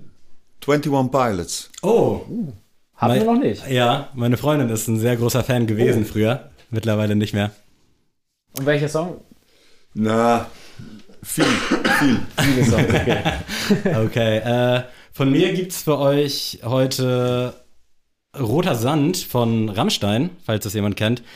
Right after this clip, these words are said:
Speaker 2: Ich hoffe, der Song heißt so, ich war mir nicht ganz sicher, aber ich check das nochmal eben hier ab nebenbei.
Speaker 3: Roter, wie, wie war der
Speaker 2: Ro-,
Speaker 3: Song?
Speaker 2: Roter Sand von Rammstein ist es. Da
Speaker 3: Oh,
Speaker 2: gibt's so eine
Speaker 3: Rammstein.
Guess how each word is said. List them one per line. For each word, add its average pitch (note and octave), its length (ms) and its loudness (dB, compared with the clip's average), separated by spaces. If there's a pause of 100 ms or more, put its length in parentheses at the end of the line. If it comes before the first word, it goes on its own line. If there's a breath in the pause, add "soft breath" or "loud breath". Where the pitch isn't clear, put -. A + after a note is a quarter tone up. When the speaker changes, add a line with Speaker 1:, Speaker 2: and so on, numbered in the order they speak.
(140 loud breath)
Speaker 2:
Ich - 80 -4
hoffe, C#3+ 140 0
der D#3 120 4
Song B2 240 0
heißt D3+ 160 -2
so, A#2+ 60 0
ich G#2+ 120 0
war A#2 140 0
mir C#3+ 100 2
nicht C3 140 -4
ganz A2 180 -2
sicher, A#2 340 -2 (520 soft breath)
aber G#2+ 140 -2
ich G#2+ 80 -2
check C3 220 0
das F3+ 160 -2
nochmal A#2+ 260 0
eben A#2 160 2
hier A2+ 240 -2 (140)
ab C#3+ 200 -6
nebenbei. C3 680 0 (340)
Speaker 3:
Roter, A2 280 -6
wie, A2 260 -6
wie C#3 160 -6
war F3 80 -2
der E3+ 100 -2
Speaker 2:
Ro-, A2+ 40 0
Speaker 3:
Song? - 180 0 (180)
Speaker 2:
Roter D#3+ 320 2
Sand C3 300 2
von A#2+ 160 -2
Rammstein A2+ 400 2
ist G#2 120 -2
es. A2+ 200 -2 (300 loud breath)
Da E2 120 0
Speaker 3:
Oh, A#2 40 2
Speaker 2:
gibt's B2+ 160 0
so C3+ 60 2
eine B2+ 100 4
Speaker 3:
Rammstein. - 100 -2